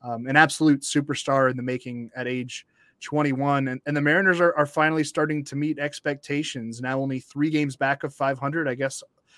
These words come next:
about to go to two games back of five hundred, um, after dropping to a season low ten games under the five hundred mark at one point, I mean, like, three weeks ago,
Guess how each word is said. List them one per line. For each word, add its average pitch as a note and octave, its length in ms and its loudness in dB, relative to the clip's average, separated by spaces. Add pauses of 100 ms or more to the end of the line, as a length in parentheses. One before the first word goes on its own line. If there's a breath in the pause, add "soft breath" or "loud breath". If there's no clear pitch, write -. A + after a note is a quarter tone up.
(180 soft breath)
about C#3 240 0
to C#3 80 -10
go C3+ 80 -2
to B2 80 -6
two E3+ 220 -4
games C#3 300 0
back B2 280 -6
of B2 100 -10
five B2+ 260 -6
hundred, C3 380 -4 (540 soft breath)
um, B2 260 -8
after C3+ 220 -6
dropping C3+ 360 2
to C3+ 140 -2
a B2+ 40 -2
season C#3 360 -2
low B2+ 180 0
ten E3+ 280 -4
games C3+ 320 0
under C3 180 -4
the B2 80 -6
five B2+ 280 -4
hundred B2+ 260 -6
mark B2 320 -4
at B2 120 -10
one C3 240 -6
point, B2+ 400 -6 (460 soft breath)
I C3+ 80 -8
mean, B2+ 240 -6
like, A#2 160 -8
three D3+ 240 4
weeks D3+ 300 2
ago, A2 260 -10